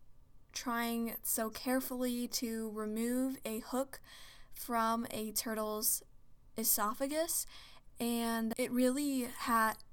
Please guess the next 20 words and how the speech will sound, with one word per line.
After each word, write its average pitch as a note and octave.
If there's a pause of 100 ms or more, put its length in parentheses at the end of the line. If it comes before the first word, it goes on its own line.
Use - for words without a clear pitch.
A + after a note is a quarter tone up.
(180)
made A#3
me B3
have A3+
empathy A3
for G#3
the G#3
turtle G#3 (460)
and G#3
how A#3
painful B3
that G#3
must G#3
be G#3+ (920)
and G#3
scary A3
to G#3 (380)
come A3+
on A3
land G#3+
and G3+